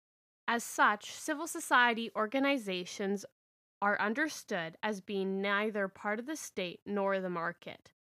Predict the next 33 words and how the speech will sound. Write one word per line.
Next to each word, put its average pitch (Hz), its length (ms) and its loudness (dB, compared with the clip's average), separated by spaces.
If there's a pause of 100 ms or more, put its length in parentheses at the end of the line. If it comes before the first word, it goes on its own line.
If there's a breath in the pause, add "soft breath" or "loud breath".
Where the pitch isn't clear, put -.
(380)
It 277 140 2
is 294 100 0
not 294 260 4
hyperbolic 202 1000 0
to 277 120 -6
suggest 262 480 2
that 220 220 -2
gongos 233 520 0
do 233 140 -2
not 208 340 6
neatly 240 520 -2
fit - 460 -4 (100)
within 202 320 -4
the 190 80 -4
prevailing 196 760 -4
definition 208 800 -2 (260 loud breath)
of 202 160 2
civil 214 360 -4
society 175 760 -6 (300 loud breath)
as 226 160 4
being 208 400 2
outside 262 440 4
the 339 80 -4
state - 540 -4
and 214 220 -2
market. - 640 -2 (640 loud breath)
While 269 220 6
a 277 80 6
gongo 269 480 4
that 311 160 4
was 226 120 0
initially 220 720 0
organized 214 680 2